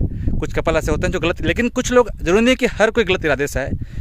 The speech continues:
कभी कुछ लोग अपने दोस्तों को यहाँ डैम घुमाने भी आते हैं। तो ऐसे लोगों से विनती है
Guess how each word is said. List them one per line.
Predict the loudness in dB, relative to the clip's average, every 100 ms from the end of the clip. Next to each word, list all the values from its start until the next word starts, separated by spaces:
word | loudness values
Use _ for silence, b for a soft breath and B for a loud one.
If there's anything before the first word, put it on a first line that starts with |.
| B
कभी | 2 2
कुछ | 0 -4
लोग | -2 0 0
अपने | -2 0
दोस्तों | -2 -2 -2
को | -2
यहाँ | 0 0
डैम | 0 -2
घुमाने | 0 0 0 0
भी |
आते | 2 2
हैं। | 2
तो | 2
ऐसे | 2 2 4
लोगों | 6
से | 4 4
विनती | 2 2 2
है | 2